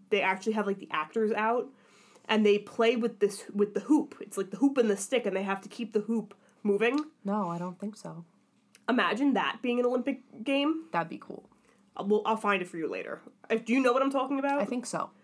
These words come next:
Speaker 1: And they have to, like, you have to run next to it and keep the hoop going. Like, you have to keep it upright and rolling.
Speaker 2: I think I know what you mean, yeah.
Speaker 1: I don't remember what it's
Speaker 2: We'll
Speaker 1: called.
Speaker 2: have to watch a video later. The
Speaker 1: But
Speaker 2: hoop de scoop.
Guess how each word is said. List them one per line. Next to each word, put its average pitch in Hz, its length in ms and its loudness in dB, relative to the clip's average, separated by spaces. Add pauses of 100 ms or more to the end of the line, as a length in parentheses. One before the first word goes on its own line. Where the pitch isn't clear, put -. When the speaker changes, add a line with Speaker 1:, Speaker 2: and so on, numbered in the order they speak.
(140)
Speaker 1:
And 214 120 4
they 220 40 6
have 220 160 4
to, 214 60 -2
like, 202 160 2
you 226 60 4
have 202 60 0
to 220 60 4
run 214 240 2
next 208 220 2
to 226 80 4
it 208 60 6
and 202 100 0
keep 220 200 -2
the 220 80 2
hoop 208 240 0 (180)
going. 226 500 4 (300)
Like, 202 200 0
you 214 120 0
have 202 100 0
to 208 80 -4
keep 208 160 -4
it 202 80 -4
upright 202 380 2
and 185 180 -2
rolling. 208 440 0 (180)
Speaker 2:
I 185 60 -12
think 277 220 -6
I 226 80 -2
know 185 120 -4
what 156 100 -8
you 165 60 -10
mean, 160 260 -14
yeah. 156 140 -14 (120)
Speaker 1:
I 220 80 2
don't 240 120 4
remember 220 260 2
what 185 100 -2
it's - 160 -10
Speaker 2:
We'll 147 100 0
Speaker 1:
called. 185 100 -4
Speaker 2:
have 175 80 -12
to 202 80 -4
watch 185 240 -2
a 170 40 -8
video 160 280 -12
later. - 340 -10 (1040)
The 220 100 2
Speaker 1:
But 208 60 4
Speaker 2:
hoop 330 200 2
de 214 80 -2
scoop. 185 420 -2